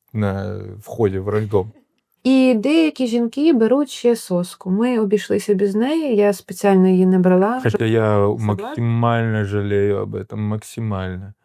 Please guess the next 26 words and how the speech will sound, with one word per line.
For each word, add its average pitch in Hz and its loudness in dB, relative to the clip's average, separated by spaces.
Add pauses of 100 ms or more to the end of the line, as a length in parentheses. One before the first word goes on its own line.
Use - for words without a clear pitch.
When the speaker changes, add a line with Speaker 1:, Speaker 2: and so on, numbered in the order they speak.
(420)
Speaker 1:
Мы 120 0
не 113 2
спали 113 0
где-то 107 -2
две 107 0
тысячи 107 -8
часов - -4 (220)
из-за 101 -6
того, 98 0
что 98 -2
Антонина 107 0
решила, 101 -4
что - -6
наш 131 -4
ребенок 165 -2 (300)
не 403 4
будет 349 4
сосать 151 0
соску. - -6
А 104 -8
мы 123 -6
с - -14
ребенком 208 -6
так 214 -8
не 262 -18
решали. 226 -14